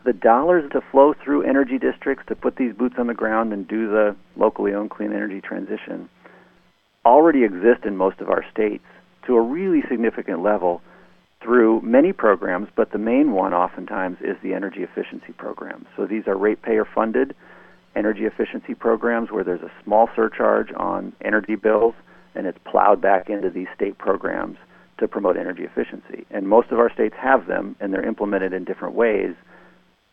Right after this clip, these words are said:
But what we're saying is just a chunk of, just a piece, say twenty percent, some percentage of those energy efficiency program dollars could then be earmarked for local professionals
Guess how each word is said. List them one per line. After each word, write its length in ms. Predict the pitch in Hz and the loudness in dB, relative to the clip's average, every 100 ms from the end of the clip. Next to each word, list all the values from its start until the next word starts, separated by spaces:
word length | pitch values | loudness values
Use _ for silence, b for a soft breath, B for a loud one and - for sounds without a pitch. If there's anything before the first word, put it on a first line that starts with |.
| _ | _
But 120 | 104 | 0
what 220 | 98 92 | 2 2
we're 240 | 104 127 123 | 4 2 2
saying 340 | 110 90 95 | -2 -2 -2
is 200 | 95 90 90 - | -2 -4 -6 -4
just 300 | 123 127 - | 0 0 0
a 80 | 104 - - | -6 -4 0
chunk 240 | 107 - | 0 0
of, 220 | 98 - | -6 -2
just 240 | 104 117 - | 2 2 0
a 80 | |
piece, 440 | 101 - 156 101 - - _ b b b b - | -6 -4 -4 -4 -6 -12 _ b b b b -6
say 140 | 104 104 | -4 -4
twenty 360 | - 117 120 | 0 2 2
percent, 640 | 117 117 - 135 117 104 - _ _ _ _ _ _ _ - - | 0 -6 -2 0 2 0 -6 _ _ _ _ _ _ _ -8 0
some 180 | 107 | 0
percentage 580 | 107 117 123 117 90 85 - | 0 -2 2 4 2 -2 -2
of 260 | 98 85 | -2 0
those 240 | 107 107 113 | 6 6 6
energy 300 | 110 104 101 | 2 0 -2
efficiency 480 | 95 - - - 101 | -4 -4 -8 -8 -10
program 420 | - 104 101 90 | -2 0 0 0
dollars 420 | 120 127 117 98 - | 0 2 2 -2 -4
could 180 | - 95 | -6 0
then 220 | 113 117 | 0 2
be 100 | 110 - | -2 0
earmarked 580 | 131 160 120 110 - - - b b b _ _ _ | 2 4 4 4 0 -10 -20 b b b _ _ _
for 360 | 120 110 107 104 - | 2 6 6 2 -6
local 520 | 104 101 113 117 127 | -10 2 6 6 4
professionals 800 | 123 127 - 110 - 98 98 95 | 0 -2 0 0 -2 -4 -4 -4